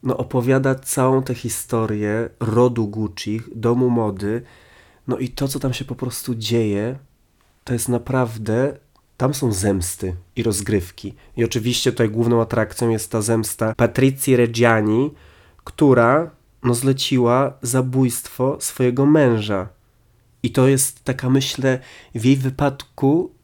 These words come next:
żeby to źle nie zabrzmiało, taka zemsta, powiedziałbym, bezinteresowna. Bo chodzi o to, że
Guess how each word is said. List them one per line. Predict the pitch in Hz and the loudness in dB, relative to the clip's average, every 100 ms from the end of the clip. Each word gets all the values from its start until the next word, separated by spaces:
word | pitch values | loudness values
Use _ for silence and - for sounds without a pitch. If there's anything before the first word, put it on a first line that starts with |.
| - | -6
żeby | 120 123 | -4 0
to | 120 | 0
źle | 113 131 | 2 2
nie | 131 | 2
zabrzmiało, | 120 117 113 127 123 117 117 160 - - - | 2 -2 -2 0 2 2 0 -2 -6 -20 -14
taka | - 131 123 | -10 -4 -2
zemsta, | 117 139 139 - - 131 127 127 131 - | 2 0 0 -4 -2 0 2 2 -2 -8
powiedziałbym, | - 135 135 131 135 135 131 131 - 127 | -2 2 2 4 4 6 4 2 -6 -2
bezinteresowna. | 127 127 139 139 143 156 - 190 120 107 98 - _ _ _ - | 2 4 4 4 2 2 2 0 0 -4 -4 -8 _ _ _ -8
Bo | 123 | -4
chodzi | - 127 127 | -2 -2 -2
o | 131 | -2
to, | 135 | -2
że | 123 131 | 0 -2